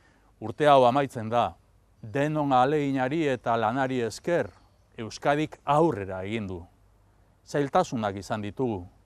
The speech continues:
baina urte positiboa izan da. Hastear dagoen urte berria ere ez da erraza izango, baina ziur naiz,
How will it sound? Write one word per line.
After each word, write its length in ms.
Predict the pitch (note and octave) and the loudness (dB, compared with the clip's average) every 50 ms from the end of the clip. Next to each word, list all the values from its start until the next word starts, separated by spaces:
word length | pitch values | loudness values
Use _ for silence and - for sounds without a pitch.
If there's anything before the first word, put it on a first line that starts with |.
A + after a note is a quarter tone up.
| _ _ _ _ _ - | _ _ _ _ _ -4
baina 280 | B2+ B2+ A#2+ A#2 A2+ | -4 -2 0 0 0
urte 360 | A2 G#2+ G2+ - - D3 D3+ C#3+ | 0 -2 -4 -4 -4 -4 -4 -4
positiboa 760 | - - A2+ F#2+ - - A#2+ G2+ - A2+ G#2 G2+ G2 F#2+ F#2 | -4 -8 -12 -12 -10 -10 -12 -10 -10 -12 -10 -8 -8 -8 -8
izan 320 | F#2 - - A2 G2+ F#2+ | -10 -8 -8 -8 -8 -8
da. 100 | E2 D#2 D#2+ - - _ _ _ _ _ _ _ _ _ _ _ _ _ _ _ _ _ _ _ | -10 -14 -16 -18 -20 _ _ _ _ _ _ _ _ _ _ _ _ _ _ _ _ _ _ _
Hastear 600 | C3 C3 B2+ - - D3+ C#3 C3+ C3 B2+ A#2+ A2 - - | -2 -2 -2 -2 -2 2 4 6 6 6 4 2 -2 -12
dagoen 460 | - A2+ A2+ A2+ A2 B2 C3 B2+ B2 A#2+ | -4 -2 0 0 2 0 0 0 0 -2
urte 240 | A#2 A2+ - - | -4 -4 -4 -2
berria 400 | A#2+ A#2+ A#2+ A#2 A#2+ B2 A#2 A2+ | -2 -2 -2 -2 -2 0 0 0
ere 160 | A#2 B2 C3 C#3 C#3+ C#3 - _ - | 0 0 0 -2 -2 -6 -10 _ -8
ez 180 | D3+ D3+ C3+ - | -6 -6 -6 -4
da 160 | - C#3 B2 | -2 0 0
erraza 360 | A#2+ A#2 B2 C#3+ C3+ - - C3+ | 0 0 0 -2 -4 -4 -6 -8
izango, 420 | A#2+ - E3 D#3+ C3+ G2 F#2 F2+ F2 F2+ _ _ _ _ _ _ _ _ _ - | -6 -4 -4 -4 -4 -6 -8 -12 -14 -18 _ _ _ _ _ _ _ _ _ -8
baina 260 | C3+ C3 C3 B2+ A#2 | -6 -2 -2 -2 -2
ziur 380 | - - C3 A#2+ B2+ C3 A#2 | -2 -2 0 0 2 2 0
naiz, 460 | G#2 A2 G#2+ G2 F2 D#2 - - - | 0 -2 -4 -4 -6 -10 -16 -20 -20